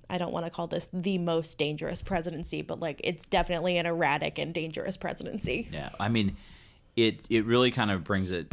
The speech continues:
Speaker 2: home when you talk about, uh, Congressman Lewis, because it's the rights that everyone has, that are, we, that are so important, at the foundation of everything we believe in, that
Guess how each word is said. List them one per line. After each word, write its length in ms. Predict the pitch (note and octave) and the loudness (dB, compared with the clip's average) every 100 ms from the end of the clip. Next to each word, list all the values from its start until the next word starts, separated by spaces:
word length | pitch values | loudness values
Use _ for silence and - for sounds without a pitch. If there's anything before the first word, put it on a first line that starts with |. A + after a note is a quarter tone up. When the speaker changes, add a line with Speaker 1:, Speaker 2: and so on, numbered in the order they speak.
| - - | -8 -4
Speaker 2:
home 300 | G2+ F#2+ F2+ | 0 2 2
when 100 | E2+ | -2
you 100 | D#2+ | -4
talk 300 | F2+ E2 F2 | -2 -2 -2
about, 420 | E2 D#2+ D#2 D2+ - | -4 -2 -4 -6 -8
uh, 300 | D#2+ D2+ C#2 | -6 -6 -8
Congressman 580 | - E2+ D#2+ - D2 D2+ | -10 -8 -8 -10 -8 -6
Lewis, 340 | D#2 D2+ - | -4 -4 -8
because 720 | - D2+ D#2+ D#2 D2+ D2 - - | -12 -10 -6 -6 -6 -8 -10 -8
it's 380 | D#2+ - - - - - _ _ _ _ - | -8 -6 -8 -10 -18 -20 _ _ _ _ -12
the 120 | - - - - | -10 -10 -12 -8
rights 400 | F2 E2+ E2 - | -2 0 0 -4
that 200 | - D#2 - | -6 -4 -4
everyone 500 | D#2+ E2+ E2 D#2+ D#2+ | -4 -2 -4 -4 -4
has, 440 | D2+ D2+ - - - - | -6 -6 -6 -8 -12 -8
that 120 | E2+ | -4
are, 200 | D#2+ D#2+ - - - - - - - - - | -2 -4 -8 -20 -20 -20 -20 -20 -20 -20 -6
we, 160 | F2+ - | -6 -4
that 140 | E2+ | -4
are 80 | D#2+ | -4
so 240 | - C3 A#2+ | 2 4 4
important, 600 | G2 F2 D2 D2+ - - - _ - | 2 -4 -4 -8 -12 -16 -20 _ -14
at 60 | - | -10
the 80 | E2+ | -6
foundation 580 | - G2 F2+ F2 - | -2 0 2 0 0
of 60 | E2+ | -2
everything 300 | E2 F#2 G#2 | 0 0 2
we 80 | G#2+ | 2
believe 320 | G2+ F#2 E2+ | 2 0 0
in, 240 | E2+ E2+ F#2+ _ - | -2 -6 -10 _ -10
that 240 | D#2 D#2 | -6 -6